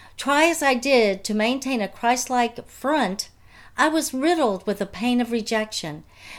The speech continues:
My need to please people grew. I frequented the emotions of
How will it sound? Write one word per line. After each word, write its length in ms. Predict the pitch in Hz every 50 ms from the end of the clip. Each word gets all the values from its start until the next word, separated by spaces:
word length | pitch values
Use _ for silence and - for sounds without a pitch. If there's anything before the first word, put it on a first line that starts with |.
| - -
My 180 | 233 240 247
need 320 | 254 247 277 285 285 269 -
to 80 | 240
please 920 | 208 - - - - 339 330 294 247 202 175 156 147 139 143 - - - - - - - - - -
people 580 | - - 269 269 247 240 - 175 151 139 135 - - - - -
grew. 500 | 202 214 220 220 208 175 151 - - - - - - - - - - - - -
I 100 | - 254
frequented 840 | 254 - - 320 349 339 339 320 285 247 - - 208 185 175 170 - - - - - - - -
the 80 | 233 226
emotions 600 | 226 233 240 254 277 285 262 - 240 214 - 214
of 220 | 196 180 175